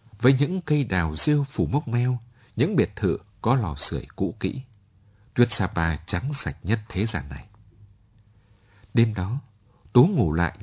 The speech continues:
nhà người thợ may. Ông để Tú ngủ ở tầng ba, còn ông ở tầng hai.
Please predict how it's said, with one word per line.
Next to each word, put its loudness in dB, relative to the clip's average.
nhà 2
người -4
thợ -14
may. -4
Ông 2
để 2
Tú -2
ngủ -2
ở -4
tầng -8
ba, -10
còn 0
ông -2
ở -8
tầng -8
hai. -10